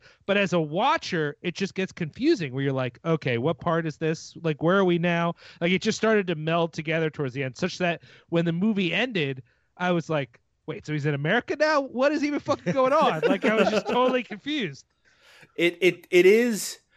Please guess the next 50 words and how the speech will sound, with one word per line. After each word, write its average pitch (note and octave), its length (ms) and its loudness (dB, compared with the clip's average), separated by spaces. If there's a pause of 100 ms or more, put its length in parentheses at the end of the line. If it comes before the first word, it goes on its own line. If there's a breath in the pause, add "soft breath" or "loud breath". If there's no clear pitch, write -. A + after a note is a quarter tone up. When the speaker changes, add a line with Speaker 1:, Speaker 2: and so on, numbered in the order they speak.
(400 soft breath)
Speaker 2:
it F3 140 0
does A#3 200 6
feel A#3+ 120 6
like G3 140 4
a, D3+ 300 -2
such F3+ 220 -2
a D3 40 -10
truncated D#3 680 -4
version C3 380 -4
of A2+ 100 -8
his B2 160 -8
story D3+ 640 -6 (200)
that B2 440 -4 (240 soft breath)
it's D3+ 160 -8
hard F3+ 220 2
to E3 80 -4
draw C3 420 -2
the B2+ 100 -4
lines A#2+ 420 -6
between B2+ 520 -8 (240)
how C#3+ 180 0
everything C#3 340 -2
connects B2+ 540 -8
to - 100 -8
one F3 160 -6
another. G3+ 380 -8 (320 soft breath)
Um, B2 480 -2
and, D3+ 300 -2
and C#3+ 340 -4 (100)
we'll D#3+ 160 -2
get G3 240 -2
to E3 260 0
Eric D3 240 0
Roberts. B2+ 240 0
We D3 60 -2
haven't D#3+ 260 -2
mentioned C#3+ 320 -6
his G#2+ 140 -14
name D3+ 320 0
in C#3+ 80 -2
regards C3 400 0
to C3 100 -4
it A#2 60 -4
yet, A2+ 220 -6 (240 loud breath)
but D#3+ 100 0
he B3 80 6
actually G3+ 220 4
plays G#3 320 2
Bugsy C#3 280 0
Siegel C3+ 480 -4